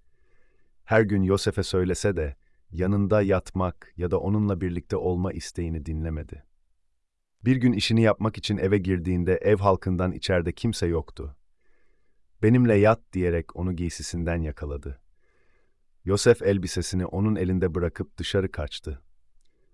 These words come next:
Onun giysisini elinde bırakıp dışarı kaçtığını görünce, ev halkına seslenip onlara şöyle dedi:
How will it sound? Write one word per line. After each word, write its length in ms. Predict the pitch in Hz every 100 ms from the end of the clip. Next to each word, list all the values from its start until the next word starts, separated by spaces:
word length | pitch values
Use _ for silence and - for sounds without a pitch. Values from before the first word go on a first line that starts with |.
| _ _
Onun 280 | - 110 117
giysisini 500 | 104 98 92 - 101
elinde 400 | 92 92 95 92
bırakıp 360 | 95 - 92 -
dışarı 340 | 92 98 104
kaçtığını 480 | 98 90 - 95 92
görünce, 580 | 90 90 95 85 76 - _ _ _ _ _
ev 120 | 104
halkına 420 | 104 101 87 95 87
seslenip 640 | - 90 - 90 95 -
onlara 280 | 87 87 85
şöyle 340 | - 104 82
dedi: 280 | 76 - 67